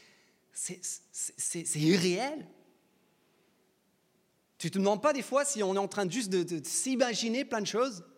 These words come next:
Ne vous inquiétez pas, elle est pas, elle est pas en crise de foi. Elle est juste honnête. Et si vous avez un cerveau qui fonctionne, forcément, vous vous êtes posé cette même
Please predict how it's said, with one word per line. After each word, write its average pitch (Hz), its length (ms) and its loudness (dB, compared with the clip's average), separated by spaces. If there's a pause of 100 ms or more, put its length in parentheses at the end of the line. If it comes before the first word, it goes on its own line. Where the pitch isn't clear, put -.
(1400)
Ne 151 80 -10
vous 147 140 -2
inquiétez 151 280 -2
pas, 214 200 4
elle 139 80 4
est - 20 0
pas, - 160 -4
elle 127 80 -4
est 127 60 -4
pas 180 100 -2
en 156 100 0
crise 135 320 -6
de 131 120 -2
foi. 208 360 -4 (1040)
Elle 139 100 -4
est 156 60 2
juste 165 180 -2
honnête. 247 440 0 (1400)
Et 170 120 0
si 233 200 0
vous 185 180 2
avez 165 160 4
un 160 80 2
cerveau 151 360 0
qui 139 160 -4
fonctionne, 143 400 0
forcément, 240 580 0
vous 185 240 -2
vous 208 240 -2
êtes 208 180 0
posé 196 360 -2
cette 220 260 -8
même 214 320 -4